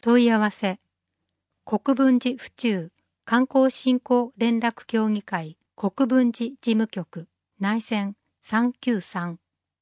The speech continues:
紙面下のお知らせ。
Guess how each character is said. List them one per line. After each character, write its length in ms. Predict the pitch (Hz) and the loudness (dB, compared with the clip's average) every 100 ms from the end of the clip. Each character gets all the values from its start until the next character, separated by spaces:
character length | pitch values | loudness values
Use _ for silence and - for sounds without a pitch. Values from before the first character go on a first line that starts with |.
| _ _ _ _ _ _ _ _ _ _ _ _ _ _ _ _ _ _ _ _ _ _ _ _ | _ _ _ _ _ _ _ _ _ _ _ _ _ _ _ _ _ _ _ _ _ _ _ _
紙 220 | - 294 277 | -4 0 2
面 260 | 233 160 - | 0 -6 -14
下 260 | - 226 | -6 -2
の 160 | 220 202 | 0 -2
お 60 | |
知 160 | 196 214 | -6 -6
ら 140 | 196 | -6
せ。 260 | - 190 | -6 -12